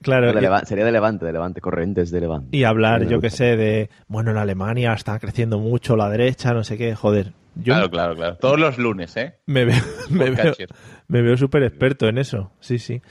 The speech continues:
Speaker 3: Quedamos aquí a las, a las doce y media de la mañana, justo después de esto,
Speaker 1: Ajá.
Speaker 3: y lo grabamos.
Speaker 1: Vale,
Speaker 3: Así
Speaker 1: guay.
Speaker 3: ya más espabilados.
Speaker 1: Genial. Vale, sí, porque a las once es muy heavy. Eh,
Speaker 3: No, a las once no se puede.
Speaker 1: a las once es muy, muy mal.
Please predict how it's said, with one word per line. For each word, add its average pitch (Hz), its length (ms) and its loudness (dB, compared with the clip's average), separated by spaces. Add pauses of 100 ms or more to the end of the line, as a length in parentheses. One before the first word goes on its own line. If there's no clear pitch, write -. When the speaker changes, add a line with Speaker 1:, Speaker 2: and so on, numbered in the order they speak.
(260)
Speaker 3:
Quedamos 110 340 -4
aquí 131 380 -4
a 151 80 2
las, 113 400 -4
a 104 80 -2
las 98 180 -4
doce 110 220 -4
y 120 40 -4
media 113 180 2
de 107 60 4
la 101 100 0
mañana, 98 280 -6
justo - 240 -16
después 107 300 -8
de 95 140 -4
esto, 185 280 0
Speaker 1:
Ajá. 131 260 4
Speaker 3:
y 80 260 -6
lo 78 180 -6
grabamos. 73 400 -10
Speaker 1:
Vale, 113 380 2
Speaker 3:
Así 110 100 -4
Speaker 1:
guay. 110 120 2
Speaker 3:
ya 101 60 2
más 98 160 -2
espabilados. 85 760 -2
Speaker 1:
Genial. 117 420 0 (280)
Vale, 117 280 0
sí, 120 100 -4
porque 101 140 -4
a 98 60 -4
las 92 120 -4
once 113 220 0
es 117 60 -2
muy 117 140 -2
heavy. 101 380 -2 (520)
Eh, 123 280 2
Speaker 3:
No, 95 100 4
a 95 60 0
las - 140 -6
once 92 180 -10
no 92 80 -10
se - 120 -16
puede. - 240 -2 (100)
Speaker 1:
a 117 80 -2
las 98 160 -2
once 104 160 -2
es 101 60 0
muy, 101 160 0 (120)
muy 120 160 -2
mal. 110 220 -2